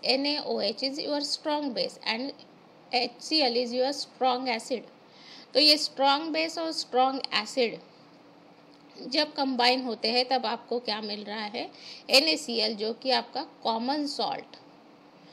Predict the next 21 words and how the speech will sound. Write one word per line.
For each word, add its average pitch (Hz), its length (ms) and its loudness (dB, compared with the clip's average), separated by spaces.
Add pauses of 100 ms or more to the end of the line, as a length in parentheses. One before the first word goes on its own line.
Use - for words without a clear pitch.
(340)
और 277 140 8
ये 277 200 6
कैसा 269 400 2
है? 311 240 -2 (560)
Neutral 320 540 0
है। 226 140 -2 (1160)
एन 269 180 6
ए 277 80 8
ओ 277 120 4
H 277 240 4
plus 285 300 4
एच 262 180 2
सी 269 200 0
एल 262 180 4
gives 240 220 2
us 240 160 2
एन 233 180 2
ए 240 60 -2
सी 240 200 -2
एल 226 180 2
plus 370 380 -2